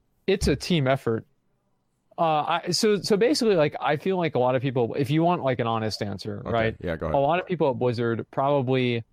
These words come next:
Speaker 1: do not necessarily, like, hate me, but they also don't want me representing their game because they don't feel like I represent the game in the way that they want me to, uh, th-, then they want it represented, right?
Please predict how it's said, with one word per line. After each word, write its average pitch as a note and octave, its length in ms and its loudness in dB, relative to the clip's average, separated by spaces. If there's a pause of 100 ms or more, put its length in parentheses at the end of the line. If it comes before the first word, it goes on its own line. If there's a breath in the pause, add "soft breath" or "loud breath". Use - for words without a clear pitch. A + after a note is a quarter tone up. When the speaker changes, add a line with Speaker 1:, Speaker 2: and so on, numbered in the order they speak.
(300)
Speaker 1:
do C3 160 0
not B2 240 -2
necessarily, A#2+ 680 0
like, G#2+ 260 0
hate A#2 280 -2
me, D#3+ 260 -4 (300)
but C3 220 0
they B2+ 120 4
also C#3+ 360 2
don't B2+ 260 0
want B2+ 180 0
me A#2 120 -2
representing A2+ 600 -2
their G#2+ 160 -2
game G#2+ 520 -2 (220)
because B2+ 280 0
they A#2+ 120 0
don't A#2 200 -2
feel B2 160 -2
like A2+ 200 0
I A2 100 0
represent A2+ 500 -2
the A2+ 100 -4
game G#2+ 300 -4
in G#2 80 -8
the G#2 80 -6
way G#2+ 260 -2
that G#2 160 -10
they G#2+ 120 -2
want A#2+ 320 -2
me G#2+ 120 -10
to, - 180 -14 (120)
uh, A2 200 2
th-, A2 200 -6
then A2+ 200 -4
they G#2+ 80 -2
want G#2+ 220 -4
it - 60 -10
represented, G#2+ 600 -6
right? A2 280 -2